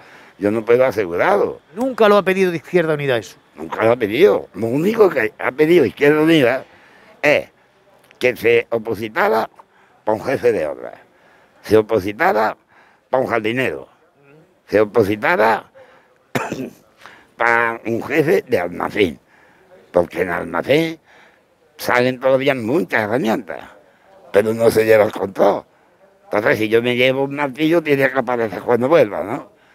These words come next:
Speaker 2: Claro, y con tanto trabajo eventual, gente que entra de bolsa y que se puede llevar el martillo o se
Speaker 1: Sí,
Speaker 2: puede
Speaker 1: sí.
Speaker 2: llevar lo que sea, ¿no?
Speaker 1: No, no, es que sí, es que verdaderamente esa es la realidad que está pasando.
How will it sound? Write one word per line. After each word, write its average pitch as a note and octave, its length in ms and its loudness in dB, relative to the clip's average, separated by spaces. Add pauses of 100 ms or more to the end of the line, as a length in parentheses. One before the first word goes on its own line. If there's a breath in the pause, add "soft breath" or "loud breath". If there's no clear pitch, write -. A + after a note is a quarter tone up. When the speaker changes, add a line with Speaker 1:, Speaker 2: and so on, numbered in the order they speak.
(260 soft breath)
Speaker 2:
Claro, C#3+ 140 -10
y F#3 60 -4
con D3 160 -14
tanto D#3+ 280 -2
trabajo D#3 320 4
eventual, D#3 560 2
gente D#3+ 260 -4
que D#3 60 -2
entra D#3+ 180 -2
de E3 100 4
bolsa A#3+ 520 4
y A#3 40 0
que F#3 100 -4
se E3 100 -8
puede F3 160 -2
llevar F3 160 0
el - 20 -10
martillo A#3 800 4
o G#3 100 0
se F3+ 60 -8
Speaker 1:
Sí, E3 60 -12
Speaker 2:
puede E3 140 -2
Speaker 1:
sí. - 40 -4
Speaker 2:
llevar E3+ 120 -2
lo E3 100 -8
que C#3+ 80 -12
sea, A#2+ 260 -10
¿no? - 120 -2
Speaker 1:
No, B2+ 200 4
no, E2 80 0
es F2 100 -4
que - 160 -2
sí, D3+ 220 0
es F#2 120 -2
que C#3 280 2
verdaderamente G2+ 880 2
esa C3 220 4
es C3+ 60 -2
la C3+ 120 0
realidad F#2 460 -2
que F#2+ 80 -6
está D2+ 160 -6
pasando. A2+ 560 -4